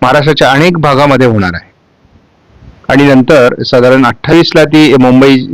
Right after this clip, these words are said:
कोकणापर्यंत पोहोचणार आहे आणि अठ्ठावीस तारखेला आणि एकोणतीस तारखेला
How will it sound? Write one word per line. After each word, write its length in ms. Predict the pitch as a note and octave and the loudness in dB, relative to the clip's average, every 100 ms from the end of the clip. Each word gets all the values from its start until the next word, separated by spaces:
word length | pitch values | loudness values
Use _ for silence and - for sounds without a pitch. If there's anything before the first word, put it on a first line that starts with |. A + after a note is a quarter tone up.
| - - | -14 -6
कोकणापर्यंत 540 | A#2 C3+ B2+ B2+ C3 | -4 -2 0 0 0
पोहोचणार 560 | B2+ A#2+ A2+ C3 C3+ F3 | 0 0 0 0 0 -2
आहे 80 | C4+ _ _ _ _ _ _ _ _ _ _ _ _ _ _ - C3+ | -6 _ _ _ _ _ _ _ _ _ _ _ _ _ _ -6 0
आणि 320 | D3 D3+ C3 - | 2 2 0 -2
अठ्ठावीस 500 | B2 - F3 F#3 F#3 | -6 -4 0 0 0
तारखेला 420 | D#3+ C#3 B2+ F#2+ E2 - _ - C#3 | -2 -2 -2 -2 -4 -10 _ -8 -2
आणि 140 | C#3 | 0
एकोणतीस 460 | C#3 F#3+ G3+ F#3+ - | 2 0 0 -2 -2
तारखेला 360 | G#2+ - F2 | -4 -4 -6